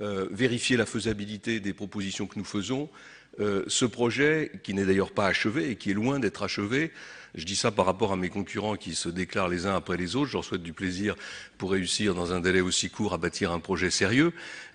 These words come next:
euh, ce projet qui n'est pas encore achevé, euh, est, euh, le cœur, euh,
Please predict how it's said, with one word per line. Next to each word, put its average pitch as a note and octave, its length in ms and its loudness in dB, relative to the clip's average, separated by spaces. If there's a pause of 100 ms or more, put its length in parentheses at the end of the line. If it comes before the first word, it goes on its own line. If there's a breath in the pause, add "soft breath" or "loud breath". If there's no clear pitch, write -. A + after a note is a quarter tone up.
euh, G2+ 400 4
ce - 160 2
projet B2+ 360 2
qui A#2+ 120 -4
n'est G#2+ 100 0
pas C3 220 2
encore A#2 320 -2
achevé, C3+ 540 -4 (400 loud breath)
euh, G2 300 -2 (200)
est, B2+ 380 2 (100)
euh, F#2+ 320 2
le G#2 240 0
cœur, D#3+ 640 2 (420 soft breath)
euh, F2 360 -10